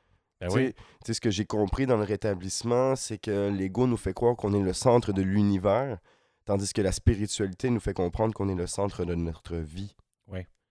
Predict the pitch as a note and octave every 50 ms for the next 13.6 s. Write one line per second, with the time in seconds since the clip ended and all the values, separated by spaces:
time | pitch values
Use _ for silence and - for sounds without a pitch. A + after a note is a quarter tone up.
0 | _ - E2+ F2+ E2+ D#2+ A#2 A#2 A2 G2+ F#2 - - A2+ F#2+ G#2+ G#2+ G#2 - -
1 | F#2+ - - A#2+ - - - G2 F#2+ F#2+ F#2+ B2 C#3+ - E2+ E2+ E2+ E2+ F2+ -
2 | G2 F#2+ F#2 F#2+ G2 F#2 - - - B2+ C3 A#2 A2 G2+ F2 E2+ D#2+ D#2+ E2 -
3 | - _ _ _ - - - - A2 F#2 - - - E2+ D#2+ - - - F2+ E2
4 | D#2+ - - F#2 F2 E2+ E2+ E2 - - - F#2+ F#2 - _ - - - _ _
5 | - - - - - - - D#3+ F#3 F3+ F2 E2+ E2 - - F2+ F#2 F#2+ F#2+ F#2
6 | E2 E2+ F2+ F2+ D#2 B1+ A2 G#2+ G#2 G2 - G#2+ G2 G2 F#2 F2 E2 D#2+ - G2+
7 | F#2+ F#2 - - - - - - - - F#2 - - F#2+ E2+ - G2 F#2+ G2+ G#2
8 | G2 D#2+ D2+ D2+ D#2+ _ _ _ _ _ _ _ _ G2+ F2+ E2+ F#2+ A2+ A#2 -
9 | - G#2 F#2 F2 - G2 F2 F#2 - - B2 B2+ - A#2 A2+ A2+ A2 _ _ -
10 | G2 G2+ G#2 G#2+ - _ _ _ _ _ - - G#2 F#2 F2+ - - _ _ _
11 | _ - A2 - C3 C#3 C3 A2+ G#2+ G#2 G#2+ B2+ C3 A#2+ G#2+ G2 G2 G2 F#2 F#2
12 | - A#2 A#2 A2 G2 F2+ G#2+ B2 C3+ C3 - - - F#2+ - - - - - A2+
13 | A#2+ B2+ B2 A2+ A2 G2+ - G#2 G2 - - B2